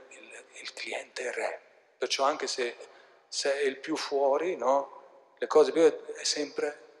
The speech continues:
da servire. Ma questo è un interesse, perché è un cliente, <laughs> ti porta il soldo, no? Diciamo, allora, certo,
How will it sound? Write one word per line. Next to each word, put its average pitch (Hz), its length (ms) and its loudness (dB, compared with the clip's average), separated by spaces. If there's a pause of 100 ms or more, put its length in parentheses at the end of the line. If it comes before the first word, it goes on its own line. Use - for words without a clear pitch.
(100)
da 131 120 0
servire. 113 720 -8 (300)
Ma 123 80 -6
questo - 260 -4
è 117 40 -10
un - 60 -16
interesse, - 580 0
perché - 840 0
è - 60 -6
un 113 80 -6
cliente, 131 520 -2
<laughs> - 20 -16
ti - 100 -2
porta - 400 4
il 135 100 0
soldo, 123 540 2
no? 127 180 4
Diciamo, - 460 -2
allora, 131 320 -4 (240)
certo, 131 480 4